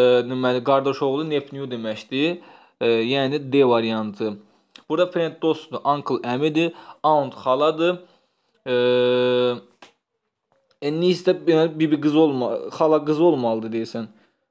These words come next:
Hə, xala qız olmalıdır, amma, e, səhv deyirəmsə, yenə yorum hissəyə yaza bilərsiniz.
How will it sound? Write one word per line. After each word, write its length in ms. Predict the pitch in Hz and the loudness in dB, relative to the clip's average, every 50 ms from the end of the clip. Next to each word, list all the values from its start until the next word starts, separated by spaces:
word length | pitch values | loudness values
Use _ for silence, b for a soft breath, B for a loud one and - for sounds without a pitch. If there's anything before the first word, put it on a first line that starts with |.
| _ _ _ _ _ _ _ - | _ _ _ _ _ _ _ -12
Hə, 80 | 127 131 | -10 -4
xala 240 | - 151 151 147 143 143 | 0 2 2 2 2 2
qız 140 | 156 151 | 0 2
olmalıdır, 520 | 170 170 156 139 135 127 127 127 139 - 190 | 2 2 2 2 2 2 2 2 2 0 -2
amma, 240 | 175 170 160 160 160 | -2 0 0 0 0
e, 500 | - - - 147 135 131 127 127 127 123 - | -2 -4 -8 -6 -4 -2 -2 -2 -2 -4 -4
səhv 160 | 165 156 147 - - | -4 -6 -6 -4 -6
deyirəmsə, 340 | 143 135 127 127 131 156 | -4 -4 -4 -6 -8 -8
yenə 160 | 147 139 135 135 | -8 -6 -4 -4
yorum 180 | 135 139 139 | -4 -4 -4
hissəyə 300 | 135 - - 139 135 131 | -8 -10 -6 -6 -4 -2
yaza 100 | 123 123 117 | -2 -4 -4
bilərsiniz. 560 | 117 117 117 113 110 - - 127 143 147 - | -4 -6 -6 -6 -8 -8 -8 -8 -8 -8 -10